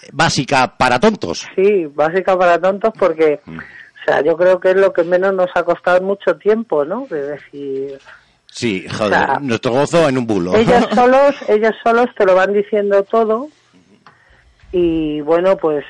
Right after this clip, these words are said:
Speaker 2: también hablábamos un poco, comentaba yo, que después de seguir las hemerotecas y eso, pues cada década es un poco la implantación de algo de los setenta ahora respecto al nuevo orden mundial,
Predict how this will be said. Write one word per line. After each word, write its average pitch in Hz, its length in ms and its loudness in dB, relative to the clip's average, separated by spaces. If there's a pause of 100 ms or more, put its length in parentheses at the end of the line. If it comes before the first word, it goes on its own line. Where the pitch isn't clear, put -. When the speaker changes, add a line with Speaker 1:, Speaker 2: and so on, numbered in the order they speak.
(120)
Speaker 2:
también 165 560 -2 (560)
hablábamos 160 720 -2
un 160 140 -8
poco, 175 460 0
comentaba 151 520 -2
yo, 175 260 0 (600)
que 135 140 -2
después 139 280 -4
de 151 100 -6
seguir 160 180 -8
las 165 160 -4
hemerotecas 165 640 -4
y 175 80 -2
eso, 180 240 -2
pues 156 200 -10
cada 127 380 -2
década 160 480 -2
es 151 160 -10
un 156 140 -14
poco 165 240 -6
la 160 100 -2
implantación 147 680 -6
de 147 100 0
algo 160 340 -2
de 151 120 -8
los 139 180 -8
setenta 147 460 -8
ahora 147 300 -2
respecto 143 440 -10
al 143 100 -6
nuevo 156 160 -6
orden 151 220 -8
mundial, 165 440 -10